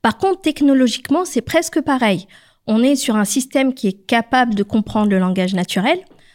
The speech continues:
Donc, quand, sur un chatbot, lorsque l'utilisateur va m'écrire, donc je suis le bot,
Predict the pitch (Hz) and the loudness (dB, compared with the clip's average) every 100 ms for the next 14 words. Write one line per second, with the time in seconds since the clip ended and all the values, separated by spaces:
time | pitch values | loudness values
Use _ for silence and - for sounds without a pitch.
0 | _ _ 214 208 - - 262 - 311 269 | _ _ -4 -4 -12 -4 -2 0 0 0
1 | 262 269 262 247 262 262 214 214 - 226 | 0 -2 0 0 0 0 -4 -4 -2 -2
2 | 220 226 220 214 247 226 202 208 226 226 | -2 -2 -2 0 -2 0 0 2 2 -2
3 | - 240 208 202 196 214 - 220 202 185 | -4 -2 -2 -8 -6 -6 -4 -2 0 -2